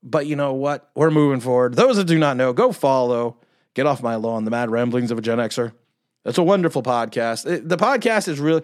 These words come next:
and I, like I said, I, I am, I am speechless in regards to how quickly this podcast is taken off. We, we have been monetized. We have thousands of downloads. I think we have a hundred different five-star reviews on,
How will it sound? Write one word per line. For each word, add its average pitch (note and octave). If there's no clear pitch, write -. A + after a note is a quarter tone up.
and F#3+
I, C4+
like G#3
I -
said, E3
I, E3+
I E3
am, E3+
I G#3
am B3
speechless B3
in G#3
regards F3+
to E3
how E3
quickly D#3+
this C#3
podcast C3
is G#2
taken G#2
off. C#3
We, A2+
we A2+
have G#2
been G2
monetized. B2+
We A#2
have G#2
thousands C3
of A2+
downloads. A2
I -
think C#3
we D3
have B2+
a F#2
hundred C#3
different B2+
five-star A#2+
reviews A#2
on, G#2